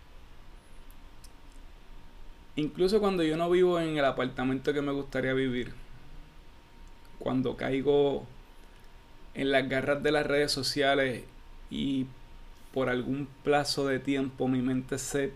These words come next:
va en la comparación de dónde está fulano, dónde estoy yo, dónde debería estar yo, dónde,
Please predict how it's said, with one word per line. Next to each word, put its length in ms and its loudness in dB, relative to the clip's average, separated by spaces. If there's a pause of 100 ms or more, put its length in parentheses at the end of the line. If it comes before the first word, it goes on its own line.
(460)
va 160 6
en 140 2
la 140 4
comparación 760 0
de 220 0 (680)
dónde 360 2
está 420 -2
fulano, 600 2
dónde 400 0
estoy 440 -2
yo, 360 4
dónde 400 2
debería 420 2
estar 460 0
yo, 260 4
dónde, 600 0